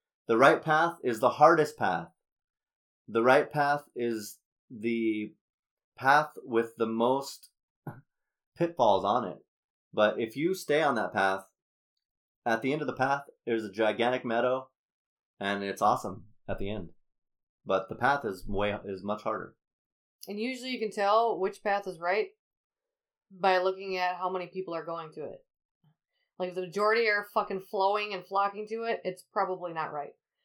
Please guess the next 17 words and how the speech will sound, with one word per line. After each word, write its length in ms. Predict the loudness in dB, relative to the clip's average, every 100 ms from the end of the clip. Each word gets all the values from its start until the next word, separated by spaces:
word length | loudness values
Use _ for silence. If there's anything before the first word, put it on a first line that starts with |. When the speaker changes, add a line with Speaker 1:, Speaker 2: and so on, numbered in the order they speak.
| _
Speaker 2:
That's 160 | 0 2
not 140 | 6
always 260 | 8 8 4
the 80 | -4
case, 320 | -10 -10 -12
of 100 | -16
course, 380 | -12 -12 -12 -20 _
but 300 | -6 -4 -6 _ _ _ _ _ -12
that's 160 | -8
usually 220 | -6 -2
how 80 | 0
you 80 | 0
can 100 | -6
tell. 320 | -8 -8 -8 _ -4
Are 120 | -2
the 80 | 0
masses 680 | 0 2 2 -2 -10 -12